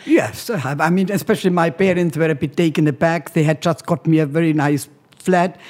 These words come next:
They said, "My God, you have everything and now you just leave everything."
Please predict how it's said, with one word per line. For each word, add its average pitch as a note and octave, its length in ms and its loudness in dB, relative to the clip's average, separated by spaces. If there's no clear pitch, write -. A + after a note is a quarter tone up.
They B3+ 120 -6
said, B3+ 160 -4
"My B3+ 160 0
God, B3 240 -4
you G#3 80 2
have A3+ 120 -2
everything A#3+ 440 0
and G#3+ 80 0
now G3 140 2
you F3+ 160 0
just - 320 -4
leave D#3+ 200 2
everything." G3+ 540 0